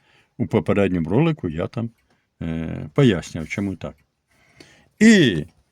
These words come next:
коли я так зроблю, я виведу окремо сигнальну лампу. І коли я буду ставити на ручне гальма,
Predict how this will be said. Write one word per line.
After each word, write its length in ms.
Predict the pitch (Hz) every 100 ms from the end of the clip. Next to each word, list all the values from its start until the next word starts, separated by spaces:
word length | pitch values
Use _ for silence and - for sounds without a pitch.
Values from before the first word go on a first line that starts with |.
| _ _ -
коли 380 | 156 196 202 156
я 220 | 143 143
так 320 | 165 165 117
зроблю, 720 | 98 117 110 113 147 202 202 _ _ _ _ _ _ _ _ -
я 200 | 113 135
виведу 840 | 117 143 190 185 156 95 82 85 _ _
окремо 840 | 113 110 117 123 160 165 147 143 123
сигнальну 680 | - 98 104 123 113 110 107
лампу. 500 | 107 98 80 - - _ _ _ _ _
І 80 | 110
коли 280 | - 139 151
я 60 | 123
буду 260 | 110 101
ставити 580 | - 120 110 87 - 82
на 180 | 87 98
ручне 400 | 101 - 107 92
гальма, 580 | 87 120 151 135 90